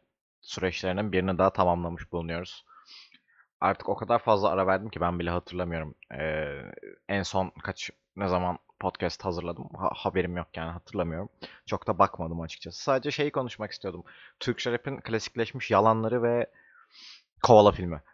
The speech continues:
İkisi çok alakasız ama biraz, biraz da alakası olsun. Çünkü podcast'ın başından beri çok alakalı şeylerle alakalı konuşuyorum. Ee, bu sefer de dedim ki neden alakasız şeylerle konuşmuyorum acaba? Her neyse, birincisi Türkçe rap yalanları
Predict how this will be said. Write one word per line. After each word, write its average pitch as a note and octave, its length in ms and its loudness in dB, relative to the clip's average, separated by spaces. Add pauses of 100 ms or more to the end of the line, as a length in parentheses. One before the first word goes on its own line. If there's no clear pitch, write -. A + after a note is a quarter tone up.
(240)
İkisi - 360 -2
çok A2 180 -2
alakasız G#2+ 600 2
ama G#2+ 360 0
biraz, G#2+ 320 0 (520)
biraz F2 240 2
da A2+ 60 6
alakası G2 480 4
olsun. G#2 320 -6
Çünkü F#2+ 340 -4 (200)
podcast'ın G2+ 440 -2
başından F#2 320 -4
beri F#2+ 80 -4
çok - 200 0
alakalı F#2 360 2
şeylerle F2+ 500 0
alakalı F2+ 680 -4
konuşuyorum. F#2 540 -4 (600)
Ee, F2+ 300 2
bu F2 60 -8
sefer F2+ 380 0
de F#2+ 100 0
dedim G#2 180 0
ki G#2+ 140 -6
neden F#2+ 300 0 (340)
alakasız F#2 420 0
şeylerle E2+ 360 0
konuşmuyorum E2 600 -8
acaba? D2+ 260 -6 (360)
Her C3 180 0
neyse, A#2 260 -2
birincisi G#2+ 380 -2
Türkçe - 340 -2
rap G2+ 140 0
yalanları F#2 560 4